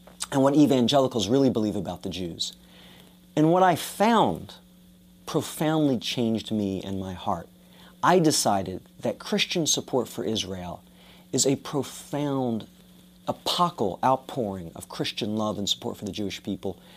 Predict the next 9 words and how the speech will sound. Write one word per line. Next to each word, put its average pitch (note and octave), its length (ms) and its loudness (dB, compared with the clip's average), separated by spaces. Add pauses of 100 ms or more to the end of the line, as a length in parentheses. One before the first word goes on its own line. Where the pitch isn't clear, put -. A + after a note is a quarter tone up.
extraordinarily C#3+ 880 4
sincere, G2 720 0 (260)
extraordinarily A#2+ 920 2
real, G2+ 500 0 (440)
and C#3 180 0
a C3 140 0
sharp, - 560 2 (500)
distinct C3 500 2
break G#2+ 440 2